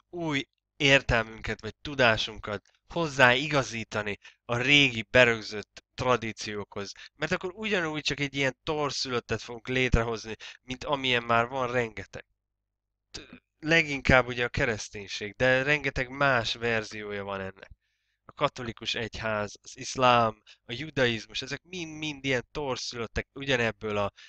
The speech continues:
rendszerből. Egy a közös bennük, az, hogy a törvényeket egyik sem tartja meg, hanem csinált újakat magának,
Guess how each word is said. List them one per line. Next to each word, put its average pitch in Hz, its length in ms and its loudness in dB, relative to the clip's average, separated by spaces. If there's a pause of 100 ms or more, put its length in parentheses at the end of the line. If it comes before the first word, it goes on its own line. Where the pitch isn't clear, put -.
(100)
rendszerből. 107 760 -2
Egy 175 240 0
a 170 40 -4
közös 143 420 -2
bennük, 127 400 -2 (280)
az, 135 160 -2
hogy 113 140 -6
a 104 40 -4
törvényeket 117 640 -4
egyik 120 380 -4
sem 117 400 -2
tartja 107 440 -2
meg, 101 240 -4
hanem 117 340 -2
csinált 127 540 0
újakat 160 480 0
magának, 123 520 0